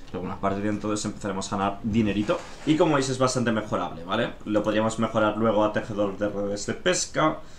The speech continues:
a puerto comercial, armadores, muelles ampliados, astilleros, puerto grande y finalmente dique seco,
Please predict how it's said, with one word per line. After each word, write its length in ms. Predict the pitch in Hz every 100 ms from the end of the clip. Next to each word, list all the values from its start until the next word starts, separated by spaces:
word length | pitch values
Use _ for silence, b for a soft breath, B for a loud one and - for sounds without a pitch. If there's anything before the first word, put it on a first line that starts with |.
| B B B -
a 280 | 90 98 95
puerto 240 | 110 - 113
comercial, 720 | 131 139 - 123 120 123 - -
armadores, 960 | 104 113 143 120 110 110 113 - - - - - -
muelles 320 | 101 123 131
ampliados, 840 | 131 123 117 98 98 104 - - -
astilleros, 840 | - - 143 107 104 104 - - - - - - - - -
puerto 280 | 170 170 135
grande 480 | 113 113 127 135 143 - - - - -
y 100 | -
finalmente 600 | - 113 104 107 113 - 104
dique 320 | 110 117 98
seco, 440 | - 98 120 101